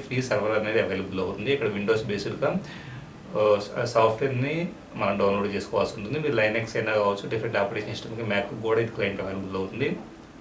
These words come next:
వన్స్ దీన్ని డౌన్లోడ్ చేసుకుని ఇన్‌స్టాల్ చేసుకున్న తర్వాత ఈ పర్టికులర్ సాఫ్ట్‌వేర్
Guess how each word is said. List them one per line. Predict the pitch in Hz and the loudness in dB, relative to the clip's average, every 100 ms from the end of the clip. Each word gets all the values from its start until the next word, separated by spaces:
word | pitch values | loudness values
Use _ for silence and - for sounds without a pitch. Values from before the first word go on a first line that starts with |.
| - - 127 | -18 -10 0
వన్స్ | 123 123 170 | 2 2 0
దీన్ని | 147 131 110 | 2 4 4
డౌన్లోడ్ | 110 120 113 | 6 2 2
చేసుకుని | 110 - 104 | -2 -2 -6
ఇన్‌స్టాల్ | 95 123 110 101 | -4 2 2 0
చేసుకున్న | 104 - 98 | -4 -4 -2
తర్వాత | 95 95 - - 202 - - - - - 131 | 0 0 2 2 0 -6 -14 -16 -18 -10 -6
ఈ | 123 | 2
పర్టికులర్ | 117 135 143 135 120 | 2 2 2 2 4
సాఫ్ట్‌వేర్ | 110 - 113 | 2 2 0